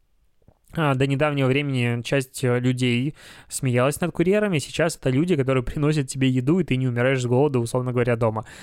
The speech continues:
Второй момент, что уже я видел объявления, в которых предлагают купить одежду курьера, чтобы иметь возможность ходить по улицам,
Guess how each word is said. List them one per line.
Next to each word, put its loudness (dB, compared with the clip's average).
Второй 0
момент, 0
что -2
уже 4
я 4
видел 0
объявления, 2
в -4
которых -2
предлагают 2
купить 0
одежду 2
курьера, 2
чтобы -4
иметь -2
возможность 0
ходить -2
по -2
улицам, 2